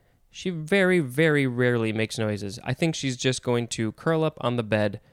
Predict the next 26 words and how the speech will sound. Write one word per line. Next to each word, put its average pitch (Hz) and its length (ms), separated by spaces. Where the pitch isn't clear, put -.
and 107 380
take - 220
a - 20
nap, 90 320
which 180 160
is 190 140
what 208 120
I 220 120
would 196 100
love 185 300
to 175 80
do, 196 180
but 139 140
I 170 80
have 151 180
work 175 220
to 127 100
do. 120 300
And 131 160
one 196 120
of 185 80
those 156 220
things 147 260
of 120 100
work 185 320
is 135 380